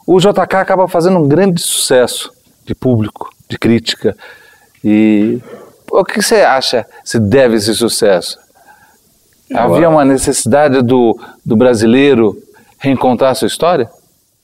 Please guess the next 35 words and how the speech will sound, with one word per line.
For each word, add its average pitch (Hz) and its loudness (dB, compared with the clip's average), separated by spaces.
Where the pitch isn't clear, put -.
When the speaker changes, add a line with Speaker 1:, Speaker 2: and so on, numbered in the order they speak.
Speaker 2:
Eu 240 -2
acho 226 2
que 247 0
o 208 -2
produtor 202 0
tinha 190 -2
razão, 160 2
que - -8
era 170 0
o 151 -4
que - -4
o 190 4
Elinho 170 2
Paulo 160 0
queria. 180 0
E 247 0
eu 180 2
acho 170 0
que 190 -2
ele 175 -2
tinha 190 0
razão, 185 2
quer 185 -8
dizer, 175 -2
na 90 0
verdade, 175 0
ele 175 2
sinalizou 180 2
pra 196 -4
gente 175 -2
fazer 190 0
um 185 2
filme 196 0
pra 214 0
público. 190 -2